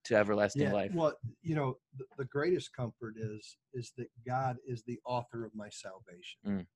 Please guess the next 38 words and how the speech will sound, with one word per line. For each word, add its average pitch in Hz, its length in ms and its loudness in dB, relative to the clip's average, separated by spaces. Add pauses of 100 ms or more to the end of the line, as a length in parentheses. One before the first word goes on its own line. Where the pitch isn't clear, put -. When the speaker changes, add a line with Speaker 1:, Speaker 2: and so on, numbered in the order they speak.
(960)
Speaker 2:
And 139 360 -2
I, 143 220 0
I, 147 100 0 (120)
I 143 40 2
do 165 200 6
think 156 180 0
it's 131 160 -4
the 135 80 -4
greatest 120 400 -2
comfort 117 360 -6 (100)
because 127 480 -4 (240)
it's 127 160 -6
from 127 400 2
that, 139 420 0 (960)
a-, 123 140 -8 (440)
as, 131 240 -4
as 123 200 -4
we 127 140 0
learn 131 340 2
it, - 160 -4 (120)
you 139 120 -4
know, 117 120 -2
through 139 280 -4
what 127 200 -2
the 135 60 -6
Word 127 180 0
of 117 100 -2
God 113 280 -2 (220)
teaches 120 420 -6
and 110 160 -10
through 131 220 -6
the 117 120 -10
confessions, 107 840 -10 (180)
that, 120 300 -2 (840)
um, 107 480 -2 (920)
you, 151 220 -6
you 180 240 2
derive 131 840 0